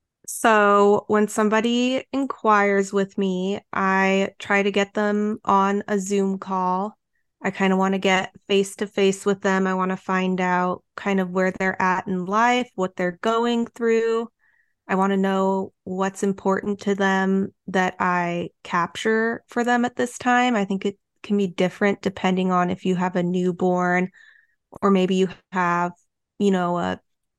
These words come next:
one-year-old who's just learning to walk and you kinda wanna capture them still having to hold your hand while they teeter around, or, you know, you have your newborn and you wanna get that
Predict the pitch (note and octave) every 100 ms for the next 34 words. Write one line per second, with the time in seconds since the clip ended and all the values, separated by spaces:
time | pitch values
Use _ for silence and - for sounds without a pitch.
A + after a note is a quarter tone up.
0 | _ F#3+ G3 G3+ G3 G3 F#3+ F#3+ F#3 G3
1 | - G3 G3 F#3 F#3+ F#3 F#3 F#3+ G3+ F3+
2 | F3+ F3+ F3+ - F#3+ F3+ F3+ F#3 F3+ F3+
3 | F3 F3 - F3 - - F#3 F3+ F3+ F3+
4 | - F#3 F3+ F3 F3 _ _ _ _ _
5 | - F#3 F3 F#3 F#3 F#3+ G3+ G3+ G3 G#3
6 | G3 A#3+ B3+ A#3 G3 F#3 F3 F3 E3+ -
7 | A3 A3+ A3+ A3+ A3 G#3+ F#3+ F#3 F#3+ -
8 | F3 F3+ F3 F#3 - _ _ _ _ _
9 | _ G#3 F#3+ F#3+ F#3+ F#3 F#3+ G3 F#3+ F#3+
10 | G3+ G3 F#3+ F#3 F3+ F#3 F#3 F#3 F#3 F3
11 | F#3 F#3 F#3 F#3